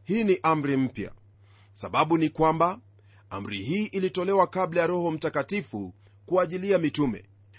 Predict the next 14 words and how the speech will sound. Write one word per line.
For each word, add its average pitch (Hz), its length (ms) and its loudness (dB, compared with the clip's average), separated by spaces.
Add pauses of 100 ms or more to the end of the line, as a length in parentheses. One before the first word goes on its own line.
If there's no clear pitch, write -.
(140)
Waumini 233 440 0
ni 208 100 -2
lazima 185 360 0
kutenda 170 380 -4
mapenzi 151 440 -2
ya 139 60 2
Mungu, 131 480 -4 (360)
ambayo 135 360 2
hasa 190 240 -2
ni 180 100 -2
kumpendeza 165 580 -4
katika 156 340 -6
kila 139 240 -2
jambo. 117 380 -2